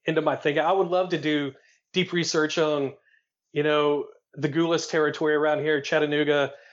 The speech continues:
uh, Birmingham, and, and all of that. But it's Chattanooga. The, it seems like the papers around here are pretty selfish. They don't put their stuff online, unless you get their own,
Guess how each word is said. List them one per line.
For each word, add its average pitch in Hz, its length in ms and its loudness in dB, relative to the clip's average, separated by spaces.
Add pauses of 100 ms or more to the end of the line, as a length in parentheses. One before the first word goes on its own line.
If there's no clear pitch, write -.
(200)
uh, 139 360 0 (100)
Birmingham, 156 880 0
and, 139 280 -2 (260)
and 156 100 0
all 147 160 2
of 131 80 0
that. 147 240 0
But 143 80 0
it's 143 480 -4 (320)
Chattanooga. 233 580 0
The, 175 280 0
it 165 60 -10
seems 202 240 -2
like 202 120 0
the 175 60 -4
papers 190 400 -2
around 170 280 0
here 170 180 2
are 156 40 4
pretty 156 220 -2
selfish. 156 580 -2
They 160 80 2
don't 151 180 -2
put 170 160 2
their 131 120 -6
stuff - 300 0
online, 143 480 0 (320)
unless 160 340 0
you 156 80 0
get 151 240 -2
their 151 140 0
own, 151 200 -2